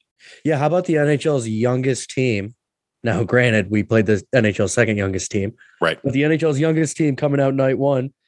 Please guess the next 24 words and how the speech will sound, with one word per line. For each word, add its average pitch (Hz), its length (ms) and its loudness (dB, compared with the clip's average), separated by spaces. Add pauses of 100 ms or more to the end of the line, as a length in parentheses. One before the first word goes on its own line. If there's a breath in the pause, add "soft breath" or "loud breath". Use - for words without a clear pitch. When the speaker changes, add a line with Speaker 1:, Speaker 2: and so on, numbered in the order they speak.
(220)
Speaker 1:
flying 139 400 0
around 139 460 0
and 127 100 -4
getting 139 200 -6
the 135 40 -2
dubs. 131 480 -2 (640)
Speaker 2:
Yeah. 156 460 0 (300)
Yeah, 143 180 2
took 117 220 0
a, 117 380 0 (360)
took 139 140 0
a 127 40 2
one 120 240 2
nothing 123 300 0
deficit 117 480 2
out 98 160 2
of 92 40 -8
the 90 80 -2
first 127 360 -2
and 90 100 -8
turned 107 220 0
it 101 40 0
right 101 200 0
around. 107 400 -4